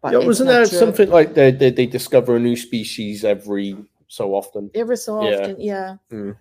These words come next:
Speaker 1: Yeah, they do. But it was just like, you know, you, you, this curiosity, I think for me, I'm very curious and I like finding out and I love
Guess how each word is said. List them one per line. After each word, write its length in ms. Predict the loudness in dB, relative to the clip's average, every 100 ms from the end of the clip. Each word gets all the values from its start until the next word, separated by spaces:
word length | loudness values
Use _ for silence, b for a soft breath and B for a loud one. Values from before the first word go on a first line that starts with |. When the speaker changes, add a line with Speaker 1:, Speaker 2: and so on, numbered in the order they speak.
| _ -10
Speaker 1:
Yeah, 140 | -8
they 160 | -4 -6
do. 300 | -4 -8 -6
But 120 | -8
it 120 | -8 -8
was 140 | -10
just 160 | -12 -8
like, 220 | -8 -6
you 60 | -8
know, 80 | -8
you, 200 | -8 -10
you, 280 | -10 -10 -10
this 220 | -12 -16
curiosity, 680 | -10 -8 -4 -4 -4 -8 -8
I 80 | -8
think 260 | -8 -10 -8
for 120 | -10
me, 560 | -6 -6 -6 -8 -14 -12
I'm 200 | -10 -6
very 240 | -6 -8
curious 500 | -10 -10 -10 -10 -12
and 120 | -14 -12
I 40 |
like 260 | -6 -6 -6
finding 360 | -14 -14 -12 -12
out 320 | -12 -12 -14
and 120 | -12
I 120 | -10
love 520 | -8 -6 -4 -4 -6